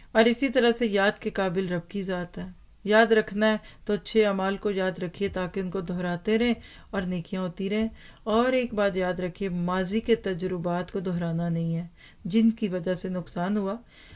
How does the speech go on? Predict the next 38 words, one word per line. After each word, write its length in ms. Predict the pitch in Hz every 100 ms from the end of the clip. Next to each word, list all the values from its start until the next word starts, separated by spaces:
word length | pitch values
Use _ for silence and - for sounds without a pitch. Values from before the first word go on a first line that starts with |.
| -
अल्लाह 160 | 214 233
के 100 | 233
नबी 220 | 214 208
की 120 | 208
हदीस 340 | 208 185 208 -
नोट 180 | 196 -
कीजिएगा, 440 | 202 170 208 202
अबू 160 | 190 190
हुरैरा 380 | 180 180 180
की 140 | 202 214
रिवायत, 500 | 202 202 202 - 226
अबू 180 | 185 190
हुरैरा 500 | 185 180 180 185 190
रावी 380 | 180 170 208
हैं, 240 | 226 254 - - - - - 196
इब्ने 200 | 185 196
माजा 400 | 190 185 202 214
में 220 | 226 262 -
थ्री 220 | 202 208
नाइन 300 | 190 190 185
एट 180 | 180 175
टू 120 | 190
नंबर 320 | 190 185 190
की 120 | 175 208
रिवायत 380 | 196 208 220
है, 180 | 247 247 - - - -
"ला 240 | 202 220
यल्दिगु 640 | 233 208 202 190 175 175 185
मोमिन 520 | 180 175 180 214 262 233
मिन 260 | 196 185
हिजरिन 580 | 165 196 180 - 208 202
वाहिद", 420 | 175 165 - 170 - _ _ - - - -
मोमिन 280 | 247 277 277
एक 160 | 269
सुराख 340 | - 220 202 208
से 180 | - 214
दो 200 | 190 180
बार 260 | 185 208